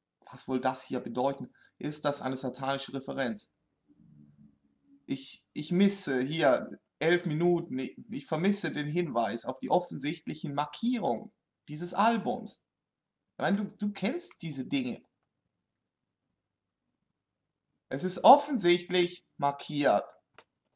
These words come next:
Die Schrift hier. Okay, du hast hier das C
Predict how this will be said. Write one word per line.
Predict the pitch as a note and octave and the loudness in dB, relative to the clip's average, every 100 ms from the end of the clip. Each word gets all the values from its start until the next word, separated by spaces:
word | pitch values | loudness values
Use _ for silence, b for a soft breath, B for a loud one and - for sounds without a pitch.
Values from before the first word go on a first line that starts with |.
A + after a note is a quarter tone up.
| _ _ _ _ _ _ _ _ _ _ _ - | _ _ _ _ _ _ _ _ _ _ _ -8
Die | E3 | -4
Schrift | - D3+ D3 - | -2 -2 -4 -6
hier. | A#2+ A2 - - _ | -6 -6 -8 -14 _
Okay, | C3+ - C3+ | -12 -6 -4
du | C3+ | -2
hast | C3+ C3 | -2 -4
hier | C#3+ C3+ | -2 -2
das | A#2+ - | -2 -6
C | - F3 E3 E3 E3 - | -4 0 0 0 -4 -10